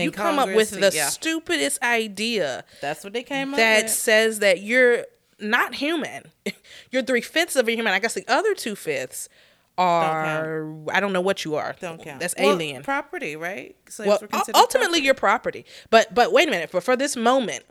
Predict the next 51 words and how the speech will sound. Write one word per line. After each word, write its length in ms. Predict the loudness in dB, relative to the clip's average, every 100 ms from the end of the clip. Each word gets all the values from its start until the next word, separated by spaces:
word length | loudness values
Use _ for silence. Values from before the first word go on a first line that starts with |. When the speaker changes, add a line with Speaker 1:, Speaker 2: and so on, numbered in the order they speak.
| -8
Speaker 2:
we 120 | -2
wanna 160 | 0 0
call 160 | 0
you 100 | 0
part 280 | -2 -2 -2
human. 400 | -4 -10 -12 -20 _ _ _ _ _ _ _ _ -2
Part 160 | 2 4
Speaker 1:
Because 20 | 2
we 60 |
need 60 | 2
you. 60 | 2
Speaker 2:
humanoid, 540 | 2 2 4 2 0 _ _
Speaker 1:
'Cause 60 | -10
we 60 | 0
Speaker 2:
part, 180 | 2 2 0
Speaker 1:
need 0 |
you. 80 | -2
Speaker 2:
I 140 | 2
don't 140 | 2 0
know. 100 | -6 -10 -8
So 120 | 0
Speaker 1:
Yeah. 80 | 0
Speaker 2:
anyway, 440 | 0 -2 -4 -6
so 180 | -2 0
the, 140 | 2 -2
the 200 | -2 -6
country 340 | -4 -2 2
had 100 | 2
already 240 | 2 2
been 160 | -2 -4
grappling 360 | -2 -4 -6 -8
with 80 |
all 120 | -8 -8
this 80 | -8
stuff. 140 | -8
Like, 180 | -8 -2
that's 240 | -2 -2
U 140 | -2 -2
S 120 | -2
history. 440 | -6 -8 -8 -10 -12 -20 -20 -4
There's 260 | 0 2
so 120 | 0
much 240 | -2 -2 -2
to 100 | -2
learn 240 | -2 -2
in 80 | -4
U 120 | -4
S 100 | -4
history, 260 | -4 -8 -8
even 380 | -8 -6 -6 -4
that, 240 | -4 -6